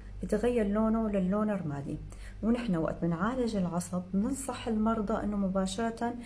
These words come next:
يحطوا تركيبة على السن، لأنه هذا السن بعد فترة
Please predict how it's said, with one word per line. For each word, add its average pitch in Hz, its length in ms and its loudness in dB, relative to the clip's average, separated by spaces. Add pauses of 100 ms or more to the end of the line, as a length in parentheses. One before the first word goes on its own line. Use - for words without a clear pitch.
(180)
يحطوا 208 380 -2
تركيبة 190 500 2
على 175 200 0
السن، 185 280 0
لأنه 196 480 0
هذا 214 100 0
السن 180 380 0
بعد 233 280 -2
فترة 214 460 0